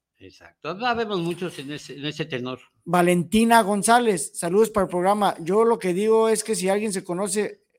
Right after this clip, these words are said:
Speaker 2: que si alguien sí conoce el amor, lo conserve porque está en extinción. Y más en estos días, estoy de acuerdo con usted".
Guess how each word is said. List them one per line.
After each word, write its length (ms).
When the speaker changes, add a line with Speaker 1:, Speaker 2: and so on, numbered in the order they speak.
Speaker 2:
que 120
si 160
alguien 320
sí 100
conoce 600
el 160
amor, 400
lo 120
conserve 400
porque 260
está 480
en 100
extinción. 720
Y 80
más 180
en 80
estos 240
días, 240
estoy 180
de 60
acuerdo 240
con 100
usted". 320